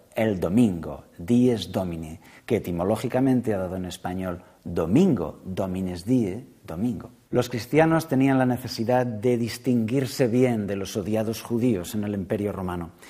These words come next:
y este cambio de sábado a domingo favoreció a los cristianos en ese aspecto. En el año trescientos veinticinco, el emperador Constantino convoca el concilio de Nicea y lo preside.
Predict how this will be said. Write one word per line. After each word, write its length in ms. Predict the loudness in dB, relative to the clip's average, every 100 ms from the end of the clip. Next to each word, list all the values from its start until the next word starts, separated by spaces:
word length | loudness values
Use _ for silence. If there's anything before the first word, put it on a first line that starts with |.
| 0
y 80 | 0
este 260 | 2 0
cambio 340 | 2 4 4 4
de 120 | 2
sábado 420 | 0 2 2 2
a 40 |
domingo 560 | 0 2 2 2 -2 -8 -18 -20
favoreció 800 | -4 0 2 0 -2 2 2 2 -2
a 80 |
los 180 | -4 -4
cristianos 560 | -8 -8 -4 -2 -2 -4
en 80 | -4
ese 220 | -4 -4
aspecto. 480 | -4 -2 -4 -6 -18 _ _ _ _ _ 0
En 140 | 4
el 100 | 6
año 220 | 6 4
trescientos 680 | 4 4 4 4 4 4 4
veinticinco, 840 | 4 4 0 0 0 0 -4 -6 0
el 120 | 2
emperador 540 | 2 4 4 6 4
Constantino 800 | 2 -4 -2 -6 -2 -2 -2 -8 -14 -20 _ _
convoca 640 | 6 6 8 8 6 2
el 140 | 0 -2
concilio 580 | -4 -2 2 2 2
de 80 | 0
Nicea 600 | -2 -2 0 2 0 -8 -18 _ _ _ 4
y 100 | 6
lo 140 | 6
preside. 540 | 4 -2 -4 -4 -8